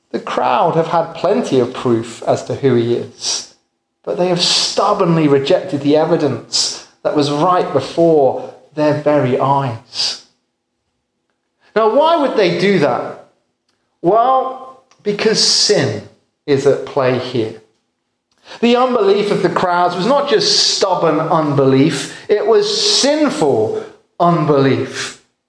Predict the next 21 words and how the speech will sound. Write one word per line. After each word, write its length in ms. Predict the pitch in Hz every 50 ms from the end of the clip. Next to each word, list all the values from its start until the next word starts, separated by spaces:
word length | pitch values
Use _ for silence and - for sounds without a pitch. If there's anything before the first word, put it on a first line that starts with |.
| _ _ _ _ _ - - - _ _ _ _ _
Ever 200 | 202 208 233 262
since 240 | 254 269 269 233 190
the 120 | 226 202
dawn 300 | 170 196 196 202 202 202
of 100 | 202 196
time, 380 | - - 170 156 160 175 180 175
human 400 | 170 - 214 226 240 254 233 175
beings 380 | 151 135 135 143 175 208 202 -
have 100 | 185 185
had 160 | - 170 151
a 100 | 151 147
free 380 | 151 - - 185 208 226 -
choice 720 | - - - 139 131 147 202 208 - - - - - - -
as 180 | 156 156 156 -
to 100 | - 160
whether 480 | 143 143 160 180 196 196 208 196 - -
to 180 | - 143 -
choose 520 | - - - - 185 180 175 175 165 170 -
to 200 | - 127 123 -
accept 600 | - - - - - 196 220 226 - - - -
God 560 | 214 208 214 226 254 262 - - - - -